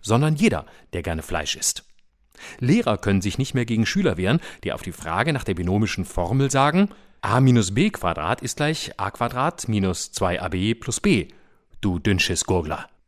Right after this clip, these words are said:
Auch der Duden muss jetzt neue offizielle Anreden in Deutschland aufnehmen. Das Feuilleton diskutiert schon jetzt. Muss es heißen, Sie Drecksfotze,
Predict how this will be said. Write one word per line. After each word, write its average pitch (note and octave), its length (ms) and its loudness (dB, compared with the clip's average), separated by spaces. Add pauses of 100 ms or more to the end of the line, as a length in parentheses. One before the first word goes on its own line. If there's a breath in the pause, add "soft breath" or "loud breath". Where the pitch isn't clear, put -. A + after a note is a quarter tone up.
(280 loud breath)
Auch C#3+ 140 0
der F#3+ 100 4
Duden C3 240 6
muss F#2 160 2
jetzt - 300 -2
neue C3 240 2
offizielle D#3 460 -4
Anreden A2 360 0
in C#3+ 100 0
Deutschland G#2 400 0
aufnehmen. F#2+ 380 -6 (440 loud breath)
Das - 160 0
Feuilleton C3+ 420 2
diskutiert - 420 -2
schon B2 120 0
jetzt. - 440 -2
Muss F#2+ 160 0
es F#2+ 160 0
heißen, F#2+ 480 2 (100)
Sie G2+ 320 -2
Drecksfotze, C3+ 720 -2